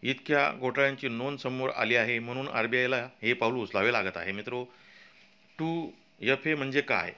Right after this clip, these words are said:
ई कॉमर्स प्लॅटफॉर्मवर डेबिट किंवा क्रेडिट कार्ड व्यवहारांमध्ये दोन सुरक्षा स्तर असतात. याला द्विघटक प्रमाणीकरण म्हणतात.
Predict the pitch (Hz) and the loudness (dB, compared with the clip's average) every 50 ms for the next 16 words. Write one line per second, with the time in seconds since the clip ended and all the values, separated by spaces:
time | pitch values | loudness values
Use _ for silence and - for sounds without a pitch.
0 | - - 135 170 170 - 139 123 123 127 127 127 127 - - - 123 123 143 156 | -8 -4 -4 -4 -2 0 0 2 2 2 0 0 -2 -6 -8 -2 0 0 0 0
1 | - - - 120 107 98 90 82 - - - - - - - - - - - 98 | -2 -4 -4 -2 0 0 0 -2 -4 -6 -10 -16 -20 -20 -20 -20 -20 -16 -14 -6
2 | 92 101 127 131 127 151 170 175 170 - - - _ _ _ - - 226 226 220 | 0 0 2 2 2 0 -2 -4 -4 -8 -14 -18 _ _ _ -2 2 4 4 6
3 | 214 214 220 220 214 - - - 135 139 139 143 147 - - - 104 87 82 - | 4 4 4 2 0 -2 -4 0 2 2 2 2 -2 -2 0 0 0 0 0 -2
4 | - - - - - - - - - - - 104 117 120 120 131 139 147 156 151 | -8 -14 -20 -20 -20 -20 -20 -20 -16 -12 -2 2 4 4 4 4 4 4 2 2
5 | 143 143 135 139 143 147 - - - 101 139 151 160 180 175 170 - 151 151 147 | 0 -2 -2 -2 -2 -4 -4 -8 0 4 6 6 6 4 2 0 0 0 0 0
6 | - - 151 143 - - - 135 135 - - 139 - - - 87 87 - - - | 2 2 2 2 2 2 2 4 4 4 2 0 -2 0 -2 -4 -4 -4 -8 -16
7 | - - _ _ 117 127 143 143 147 147 131 123 143 165 170 151 139 127 123 147 | -20 -20 _ _ 0 2 4 4 4 2 0 -2 -4 -4 -4 -2 -2 -2 -2 -2
8 | 139 - 135 131 127 135 143 151 - 127 127 151 151 131 101 92 87 | -2 0 0 0 0 0 0 2 2 2 2 2 0 -4 -4 -4 -6